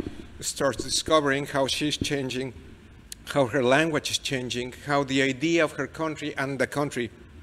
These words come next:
where she is going are also changing. But at the same time,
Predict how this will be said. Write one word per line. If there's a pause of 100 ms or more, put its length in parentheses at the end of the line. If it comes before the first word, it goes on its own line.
(380)
where
she
is
going (460)
are
also
changing. (760)
But
at
the
same
time,